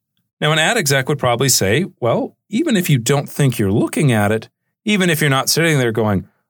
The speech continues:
'Oh, wow, I saw this car commercial. Now I have to buy a B M W." It does nevertheless have a psychological effect on you, even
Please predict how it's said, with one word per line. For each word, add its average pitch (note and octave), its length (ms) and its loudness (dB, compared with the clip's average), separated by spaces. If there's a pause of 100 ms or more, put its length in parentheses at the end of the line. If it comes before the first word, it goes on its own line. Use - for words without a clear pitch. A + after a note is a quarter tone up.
'Oh, F2+ 140 -2
wow, A2 320 0
I F#2+ 60 -2
saw A#2+ 240 0
this A#2+ 160 -2
car D#3 240 0
commercial. G2 360 -2
Now D3 200 0
I A#2+ 60 0
have - 200 0
to D3+ 80 -2
buy G#2+ 200 0
a F#2 40 0
B F#2+ 140 0
M F2+ 80 0
W." F2 340 -4 (960)
It D3 240 -2
does A3+ 380 0
nevertheless C#3+ 560 0
have G#2 160 -2
a G#2 80 0
psychological F2+ 760 -2
effect D3+ 380 -4
on G#2+ 200 2
you, G2+ 200 0 (380)
even A2 540 0